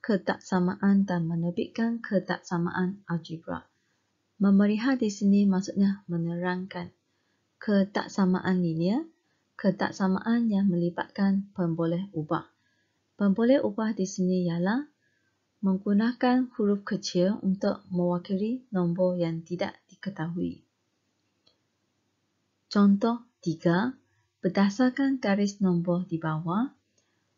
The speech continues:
perihalkan hubungan antara dua nombor yang diberi. Terbitkan ketaksamaan algebra bagi hubungan itu. Kita lihat pada A,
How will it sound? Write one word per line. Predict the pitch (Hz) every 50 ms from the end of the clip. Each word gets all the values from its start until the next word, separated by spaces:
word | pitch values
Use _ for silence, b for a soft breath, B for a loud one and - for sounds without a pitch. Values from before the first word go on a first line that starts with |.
| _ _ _
perihalkan | - 214 208 226 233 233 226 254 262 254 254 - 269 269 262 254 -
hubungan | - 202 190 202 196 190 196 202 214 -
antara | - 185 180 185 - 180 175 175 180 180 190 190
dua | 190 190 175 185 185 -
nombor | 175 175 170 170 165 165 165 175 170 175 175
yang | 175 165 160 156 _
diberi. | - 160 - 156 160 156 165 160 - - _ _ _ _ _ _ _ _ _ _ _ _ _ _ _ _ _
Terbitkan | _ - 202 196 240 247 - - - 262 262 269 277 277 - _ _ -
ketaksamaan | - 226 196 190 185 - - 202 - - - - 185 175 180 180 - - 190 190 196 202 - -
algebra | 175 175 165 - 175 160 165 - 185 208 247 311 - _ _ _ _ _ _ _ -
bagi | 180 175 165 165 190 180 190 185 _
hubungan | _ 170 160 - 170 165 165 165 165 180 202 _ _
itu. | 165 165 165 170 156 - - _ _ _ _ _ _ _ _ _ _ _ _ _ -
Kita | 180 - 185
lihat | 175 165 170 170 - -
pada | - 170 170 - 160 - _
A, | - 180 185